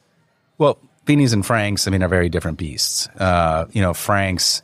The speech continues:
is a Italian-American social club. You know, it's really, you know, as, it's also, you know, as,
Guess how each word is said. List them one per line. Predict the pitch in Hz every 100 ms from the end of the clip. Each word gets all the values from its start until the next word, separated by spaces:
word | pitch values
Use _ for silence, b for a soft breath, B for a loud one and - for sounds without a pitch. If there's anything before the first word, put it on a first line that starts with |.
| -
is | 95 90 85 82 78 -
a | 90 85 82
Italian-American | 82 - 87 85 85 82 82
social | 80 85 82 82
club. | - 78 69 -
You | 98
know, | 85 80
it's | 82 - -
really, | 92 87 87 82 82 _ _ _ _ _
you | 110
know, | 90 87 - _ _
as, | 107 98 82 - -
it's | - 107
also, | 98 95 85 _ _
you | 92
know, | 90
as, | 90 90